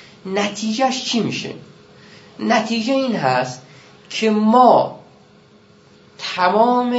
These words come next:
هم و غم چه سازمان بر-، برنامه و بودجه و چه مجلس این هست که ما حقوق کارمند رو بدهیم، حقوق بازنشسته رو بدهیم،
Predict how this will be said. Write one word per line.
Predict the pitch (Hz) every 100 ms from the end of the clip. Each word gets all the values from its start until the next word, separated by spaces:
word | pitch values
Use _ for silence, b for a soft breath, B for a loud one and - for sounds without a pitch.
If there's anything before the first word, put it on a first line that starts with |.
| 247
هم | - - 240 254 240 226
و | 233
غم | 214 220 226 220 226 220 220 214 208 - B B B
چه | - - 240 247
سازمان | 240 180 165 160 185 220 220 208 - -
بر-، | 156 165
برنامه | 151 147 143 143 139 175
و | 165 139
بودجه | 123 120 113 - 113 107
و | 135
چه | 135 - 247
مجلس | 220 165 160 208 220 220
این | 220
هست | 208 196 196 - B B B B B
که | - 240
ما | 233 233 262 262
حقوق | 254 - 214 247 254 214
کارمند | 175 170 165 180 226 233
رو | 247
بدهیم، | 247 240 226 240 233 233 - - - - - - - - -
حقوق | 175 196 233 160 139
بازنشسته | 139 143 143 143 143 143 202
رو | 233
بدهیم، | 247 233 226 214 208 208